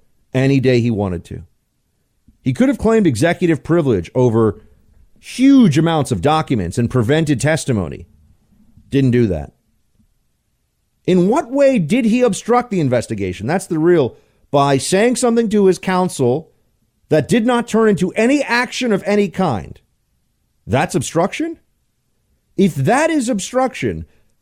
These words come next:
wow, we have to really rethink the law in its entirety. Did, and she said everything he could. If, if you told me that, you know, i-, if I was standing,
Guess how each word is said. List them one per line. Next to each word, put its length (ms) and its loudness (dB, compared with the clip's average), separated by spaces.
wow, 600 0
we 180 2
have 160 2
to 100 0
really 380 4
rethink 640 2
the 80 0
law 300 4
in 80 2
its 120 -2
entirety. 640 -4
Did, 200 -2
and 80 0
she 160 -2
said 260 -4
everything 440 -2
he 100 0
could. 320 -8
If, 280 0
if 180 2
you 160 4
told 320 2
me 400 2
that, 480 0
you 100 0
know, 140 0
i-, 80 2
if 260 -2
I 200 2
was 200 -2
standing, 760 0